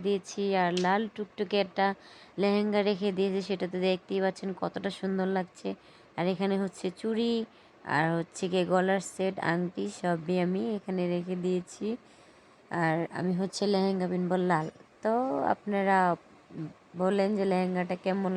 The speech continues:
লাগছে। আমি এখন নিয়ে নিচ্ছি হচ্ছে গিয়ে রেডি করার জন্য আয়রন মেশিন নিয়ে নিলাম। তো আমার চুলটা একটু আয়রন করে নিয়ে আসবো, এই কারণে আমি আপনাদের সাথেও শেয়ার করে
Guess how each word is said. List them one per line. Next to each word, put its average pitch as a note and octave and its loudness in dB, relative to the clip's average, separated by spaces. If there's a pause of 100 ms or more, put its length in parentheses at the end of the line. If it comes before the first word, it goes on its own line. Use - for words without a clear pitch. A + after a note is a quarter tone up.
লাগছে। F3+ -6 (1600)
আমি G3+ 2 (100)
এখন G3+ 0 (100)
নিয়ে G#3 2
নিচ্ছি G#3+ -2 (100)
হচ্ছে G3+ -4
গিয়ে G3+ 2
রেডি G3 2
করার G3 4 (100)
জন্য F#3+ 0 (680)
আয়রন F3+ 2
মেশিন F#3 -4 (160)
নিয়ে F3+ 0
নিলাম। F3+ 0 (260)
তো F3+ -4 (120)
আমার F3 -4
চুলটা F#3 -6
একটু F3 -6 (100)
আয়রন E3+ -2 (140)
করে E3+ 0
নিয়ে E3+ -2
আসবো, E3+ -10 (880)
এই E3+ -6
কারণে F3+ 0 (200)
আমি F3+ -2 (100)
আপনাদের F3+ -4 (160)
সাথেও F#3 -2 (120)
শেয়ার G#3 -2 (100)
করে F#3+ -4